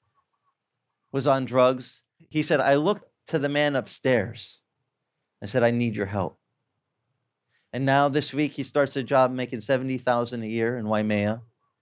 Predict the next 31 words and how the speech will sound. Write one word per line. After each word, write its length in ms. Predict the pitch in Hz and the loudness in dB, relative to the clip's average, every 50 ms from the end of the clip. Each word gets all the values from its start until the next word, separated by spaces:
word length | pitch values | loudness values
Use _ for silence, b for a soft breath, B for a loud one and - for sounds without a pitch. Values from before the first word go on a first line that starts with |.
| _ _ _ _ _ | _ _ _ _ _
He's 160 | - 127 120 | -10 -8 -2
gotten 340 | - 156 147 131 147 147 123 | 4 4 4 4 2 -4 -8
clean. 500 | - - 151 139 131 131 131 139 151 147 _ _ _ _ _ _ _ _ _ _ _ _ _ _ _ | -4 -2 0 2 2 0 0 -2 -6 -10 _ _ _ _ _ _ _ _ _ _ _ _ _ _ _
He's 180 | - 147 135 139 | -6 -4 -2 2
like, 400 | 143 131 123 113 - - - - | 2 2 2 0 -4 -16 -12 -6
"God, 260 | 139 143 160 175 170 | -2 0 0 0 0
help 280 | 127 135 151 175 190 135 | 0 2 2 2 0 -2
me. 100 | 127 117 | -6 -4
I 80 | 117 | -4
wanna 300 | 139 170 196 208 202 165 | -2 0 0 0 0 -2
tell 260 | - - 165 165 190 196 | -4 -2 -2 -2 0 0
them 200 | 175 135 123 117 | -2 -4 -2 -2
that 180 | 117 104 - - | -4 -4 -6 -8
you, 200 | 120 131 160 160 | -8 -6 -6 -4
you 180 | 110 160 185 185 | -4 -4 -6 -6
just 220 | 180 196 - - | -6 -6 -6 -2
gotta 420 | - 175 170 160 147 139 131 135 _ _ _ _ _ _ _ _ _ _ _ _ _ _ _ _ - | 2 2 4 4 4 4 2 0 _ _ _ _ _ _ _ _ _ _ _ _ _ _ _ _ -2
get 220 | - 202 226 170 | 0 0 0 0
my 140 | 202 190 175 | 0 -2 -2
eyes 320 | 131 151 165 165 170 165 | 0 0 0 -2 0 0
off 220 | 180 160 143 - - | 2 0 0 0 -2
myself 680 | 131 127 120 120 - 165 160 165 165 165 165 - _ _ _ _ _ _ _ _ | -6 -6 -6 -2 2 4 4 6 4 2 0 -6 _ _ _ _ _ _ _ _
and 240 | - 117 120 120 120 | -6 -4 -2 0 2
look 200 | 143 151 151 - | 2 0 0 -2
to 120 | - 160 | -6 -4
the 120 | 143 135 131 | -2 -2 0
one 200 | 123 127 123 123 | 0 0 0 0
that 140 | 117 107 - | -2 -4 -4
can 160 | - 120 113 | -6 -6 -4
save 320 | - - 123 117 113 92 | -2 0 0 0 0 -2
me." 160 | 95 87 - | -6 -14 -16